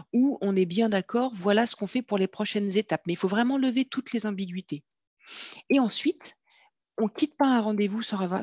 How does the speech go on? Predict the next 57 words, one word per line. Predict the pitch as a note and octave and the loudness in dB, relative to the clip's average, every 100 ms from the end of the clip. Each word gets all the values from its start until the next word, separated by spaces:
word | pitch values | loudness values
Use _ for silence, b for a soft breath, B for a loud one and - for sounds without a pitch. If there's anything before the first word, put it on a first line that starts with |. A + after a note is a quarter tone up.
| - | -6
sans | - G3+ | -6 -2
avoir | F#3 F#3 | 0 -2
fixé | - F#3+ - F3+ | -4 -6 -2 -2
les | |
prochaines | - E3+ - D#3 D#3+ | -2 -4 -6 -6 -8
étapes. | - C#3+ _ | -6 -10 _
Il | |
y | F#3 | 2
a | |
rien | G3+ B3 | 4 2
de | |
pire | B3 D4+ | 2 2
que | D4 | 2
de | G3+ | -2
quitter | - A#3 B3 | -4 -2 0
un | A3 | 2
rendez-vous | G#3 G#3 | 2 2
et | C#4+ | 0
puis | A3 | 0
de | - | -2
se | G#3 | 0
dire, « | G#3 C#4+ C#4+ _ _ - | 2 -2 -2 _ _ -6
Ah | |
ben, | F3 | -4
je | E3 | -4
sais | - | -4
pas | A#3+ B3+ | -6 -6
quand | A#3 | -6
est-ce | G#3+ - | -6 -4
que | G3+ | -4
j'aurai | F3+ F3+ | -2 -2
de | E3+ | -2
rendez-vous, | E3 E3 D#3+ A3+ | -6 -6 -4 -4
je | C4+ | -4
sais | A3+ - | -4 -4
pas | - A#3+ | -4 -4
quand | G3+ G3 | -4 -6
est-ce | - | -4
que | F#3+ | -4
j'aurai. » | F3 F3 F#3 _ B B B | -2 -4 -6 _ B B B
Puis | - | 4
ça | G#3+ | 4
fait | G#3 | 6
partie | G3+ B3 | 4 6
du | D4+ | 4
professionnalisme. | - A3 G#3+ G#3+ A#3 G3+ - - _ _ B B B | 4 2 2 4 2 2 0 -4 _ _ B B B
Donc, | F3+ | -2
quand | - E4 | 4 6
vous | E4 D4+ | 6 6
avez | A#3+ A#3 | 4 2
fini | - A#3+ A#3+ | 2 4 6
votre | F#3+ F#3 - | 4 0 -4
rendez-vous, | D3+ D3 A3 E4+ | -2 2 4 4
donc | A3 - B B B B | 2 -2 B B B B
on | G#3+ | 6
est | B3+ | 6
d'accord, | C4 B3+ - F#3 D3+ | 6 4 2 -2 -2